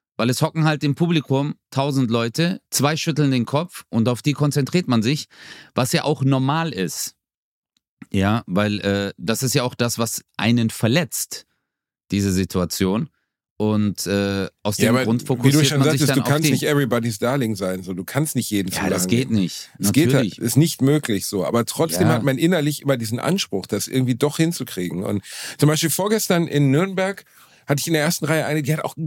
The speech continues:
Speaker 2: gar nicht, aber auch als ich reinkam, nicht geklatscht. Also, ich weiß nicht, ich würde auch, wenn ich bei jemandem bin, den ich nicht kenne, wo mich mein Freund eingeladen hat oder so, ne?
Speaker 1: Ja.
Speaker 2: Und
Speaker 1: Ja.
Speaker 2: der kommt auf die Bühne, um, um jetzt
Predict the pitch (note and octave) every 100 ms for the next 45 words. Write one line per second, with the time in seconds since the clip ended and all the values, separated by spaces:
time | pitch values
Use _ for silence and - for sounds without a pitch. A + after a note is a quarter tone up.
0 | C3+ D#3+ F3+ B2+ F2 - - C3 C#3 G2
1 | D#3 D3+ D#3 - C3+ E3 G#3 F3+ D#3 -
2 | C#3 - E3 A3+ - - - - B2 B2+
3 | C3+ F2+ - - - - - _ B2 C#3
4 | D#3+ - D3 - A#2+ D3+ G3 C#3 D#3 -
5 | D3+ D#3+ - D#3+ F3 F3 C#3+ F#3 E3+ D3+
6 | G3+ - F3 B2+ G2 B2+ C3 C#3 C3 C#3
7 | C#3+ D2+ G#2 G2+ G2 F#2+ F2 F2+ F#2 F2
8 | E2+ D2+ D2+ _ _ - D#3 B3+ - -
9 | - F#2+ F#2+ F#2 - C#3 C#3 C#3+ - G#2+
10 | D#3+ - F#3+ D#3+ C3+ - A#2+ C#3 C#3 G#2+
11 | F2+ F#2+ - A#2+ A#2+ B2 - - B2+ B2
12 | - -